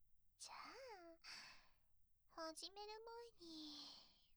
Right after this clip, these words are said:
オナホールが必要ですね。手の拘束を解除しますね。ほら、手を伸ばしてください。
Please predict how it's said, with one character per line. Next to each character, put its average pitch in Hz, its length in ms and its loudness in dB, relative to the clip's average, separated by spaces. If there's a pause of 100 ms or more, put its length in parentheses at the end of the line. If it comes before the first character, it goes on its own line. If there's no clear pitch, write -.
(200)
オ 185 200 0
ナ 226 220 0
ホ - 120 4
ー 453 180 4
ル 554 220 8
が 311 100 2
必 - 340 -2 (100)
要 359 180 -2
で 403 140 6
す - 160 -4 (120)
ね。 330 80 2 (2000)
手 302 160 8
の 233 260 4
拘 208 280 0
束 - 460 -4
を 247 120 -2
解 453 340 8
除 539 120 8
し - 180 10
ま 262 160 0
す - 140 0
ね。 220 60 0 (2250)
ほ - 480 2
ら、 359 260 0 (960)
手 359 80 4 (100)
を 320 100 4
伸 240 180 2
ば 330 220 4
し - 80 2
て 523 140 4
く - 100 -4
だ 269 160 0
さ 285 320 0
い。 - 240 -4